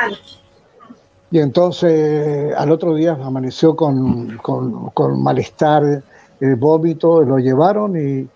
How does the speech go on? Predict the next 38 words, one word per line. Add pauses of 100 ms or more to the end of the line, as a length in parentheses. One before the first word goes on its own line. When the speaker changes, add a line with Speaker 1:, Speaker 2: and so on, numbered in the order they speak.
(680)
Speaker 2:
inmediatamente
le
encontraron,
eh, (120)
algo
bien,
bien
raro, (100)
neumonía,
y
Speaker 1:
Ujú.
Speaker 2:
al
otro
día
murió. (840)
Speaker 1:
Ay,
por
favor,
Speaker 2:
No
duró
Speaker 1:
horrible
Speaker 2:
nada,
Speaker 1:
esa
Speaker 2:
sí,
Speaker 1:
historia,
Speaker 2:
sí,
Speaker 1:
sí,
Speaker 2:
sí.
Speaker 1:
no. (220)
Speaker 2:
Y
son
cosas
que
por
eso
Speaker 1:
Vamos,
Speaker 2:
que,
Speaker 1:
sí,